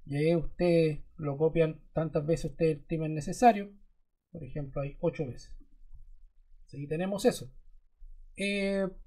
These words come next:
¿qué es lo que podríamos también hacer? Eh, no sé, hay tantas cosas, eh,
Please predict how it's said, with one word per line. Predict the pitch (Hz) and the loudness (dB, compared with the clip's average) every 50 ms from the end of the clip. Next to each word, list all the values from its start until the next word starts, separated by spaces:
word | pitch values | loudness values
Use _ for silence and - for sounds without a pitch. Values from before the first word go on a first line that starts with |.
| - - - - - - _ - - - _ - - - - - - | -18 -20 -20 -20 -20 -20 _ -20 -20 -20 _ -20 -20 -20 -20 -16 0
¿qué | - 254 | 2 6
es | 262 | 6
lo | 269 254 | 6 6
que | 254 220 | 4 0
podríamos | 196 196 190 185 190 202 208 196 190 185 175 - | 0 0 0 0 0 -2 -2 -2 -2 -2 -2 0
también | - 175 165 170 180 185 175 | 0 0 2 2 0 -2 -2
hacer? | 160 - - 202 170 151 - - | -2 -2 2 2 2 2 0 -2
Eh, | 156 160 156 156 156 156 151 151 151 151 151 147 147 147 143 139 143 143 135 135 131 - - - - - _ - _ _ _ _ _ _ - - - - - _ _ _ _ _ _ _ | 0 0 2 2 2 2 2 2 2 2 0 0 0 -2 -4 -4 -6 -6 -8 -10 -12 -16 -20 -20 -20 -20 _ -20 _ _ _ _ _ _ -20 -20 -20 -20 -20 _ _ _ _ _ _ _
no | 147 139 | -12 -8
sé, | 135 160 151 151 147 | -4 -2 -2 -2 0
hay | 135 139 135 135 | -2 -2 -2 0
tantas | - 175 170 165 160 - | 2 0 2 0 -4 -4
cosas, | - 180 - - 170 160 143 147 | -2 -2 2 4 4 2 4 0
eh, | 151 147 - | -2 -4 -4